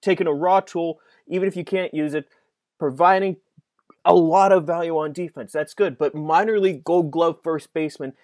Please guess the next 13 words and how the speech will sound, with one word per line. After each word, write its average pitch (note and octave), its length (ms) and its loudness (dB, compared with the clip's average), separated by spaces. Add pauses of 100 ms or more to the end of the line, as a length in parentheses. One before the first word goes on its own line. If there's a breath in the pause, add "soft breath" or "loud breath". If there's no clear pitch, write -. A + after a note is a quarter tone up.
(100)
that G3 200 2
alone A3+ 280 2
is D#3 120 -4
not F3+ 180 2
enough F3 240 -2
to E3+ 80 -8
make D#3+ 280 -6
you D3 300 -6
into - 300 -8
a C3 40 -4
major C#3 280 -8
league B2+ 180 -8
player. C#3+ 340 0